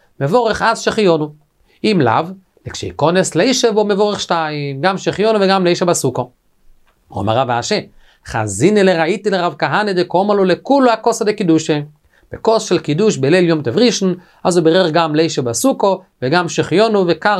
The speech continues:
גם אנחנו נוהגים. תנו רבנן, אוי לפניו מצוה סרבי, הוא צריך עכשיו לקיים כמה מצוות. רש"י נותן דוגמה, הוא צריך ליטול לולב, ליה שבסוכה, להניח תפילין, לישאתי בציציס.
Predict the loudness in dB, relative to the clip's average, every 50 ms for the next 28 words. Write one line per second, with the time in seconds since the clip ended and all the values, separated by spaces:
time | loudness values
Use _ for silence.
0 | 0 0 0 0 0 0 -2 -2 -2 -4 -2 -2 -2 -2 -2 -4 -6 -8 -10 -14
1 | _ _ _ _ _ _ _ _ _ _ _ _ -20 -14 _ 0 0 2 2 2
2 | 2 2 0 -2 -2 -8 _ _ _ _ _ _ _ -6 0 2 2 4 2 2
3 | 0 0 0 0 2 0 2 2 0 0 2 0 0 0 2 0 0 0 0 -2
4 | -4 -6 -8 -10 -4 -2 -2 -2 0 -2 0 0 0 0 0 2 2 2 2 0
5 | 0 -2 -2 -2 -2 -4 -4 -4 -4 -4 -4 -4 -8 _ _ _ _ _ _ _
6 | -2 -2 -2 0 0 -2 -2 0 0 0 2 2 2 2 2 0 0 -2 -6 -8
7 | _ _ _ _ -6 -6 -2 0 0 0 0 -2 -2 0 0 0 0 2 0 0
8 | 0 0 -2 -6 -10 -14 _ _ _ _ _ -2 0 0 0 0 -2 -2 -2 -2
9 | -2 0 0 0 2 0 0 0 -2 -8 -10 _ 0 0 0 0 0 0 0 -2
10 | -2 -6 -4 0 2 2 2 0 0 0 0 0 0 -2 -2 -2 -4 -4 -4 -6
11 | -6 -8 -8 -6 -6 -6 -6 -8 -10 -14